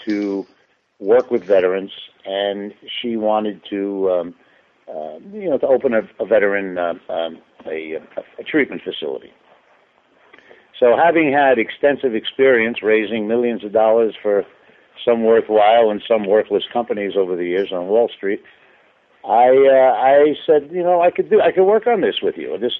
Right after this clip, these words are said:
this is exciting. Uh, and, uh, we embarked on a journey. We first looked at a, uh, a, a vacated, uh,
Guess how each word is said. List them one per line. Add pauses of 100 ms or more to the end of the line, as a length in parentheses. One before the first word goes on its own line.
this
is
exciting.
Uh, (640)
and,
uh,
we (140)
embarked
on
a
journey.
We (520)
first
looked
at
a,
uh,
a,
a
vacated,
uh,